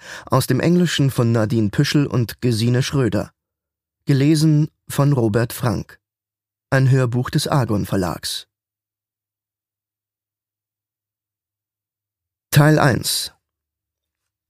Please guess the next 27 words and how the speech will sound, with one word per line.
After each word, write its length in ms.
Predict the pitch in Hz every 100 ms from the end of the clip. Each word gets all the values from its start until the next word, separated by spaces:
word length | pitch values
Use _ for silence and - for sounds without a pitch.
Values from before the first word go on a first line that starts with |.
| _ _ _ -
Frostkalter 840 | 143 135 131 - - 135 123 135
Norden. 500 | 135 117 110 - - _ _ _ _ _ _ _ _ _ _ _ _ _ _ _ _ _ _ _ _ _ _ _ _ _ _ - -
Freya 420 | - 131 131 131
erwachte 460 | 117 131 131 - 113
früh. 380 | - 123 107 107 _ _ _ _ _ 135
Sie 120 | 131
blieb 220 | 143 165
im 140 | 143
Dunkeln 380 | 110 147 156 135
liegen 360 | 120 131 151 143
und 120 | 120
spürte 420 | - - 143 151
das 240 | 95 104 -
Vibrieren 600 | 117 120 135 151 123 113
und 120 | -
Schwanken 400 | - 127 127 120
ihrer 280 | 95 120 110
Stadt, 400 | - 139 - - - - -
die 80 | -
von 160 | 92
starken 420 | 92 110 110 -
Motoren 540 | 123 110 - 139 131 110
getrieben 440 | 107 - 123 123
über 200 | 104 120
den 160 | 127 135
Eisschild 560 | 135 113 - 101 -
glitt. 320 | - 170 -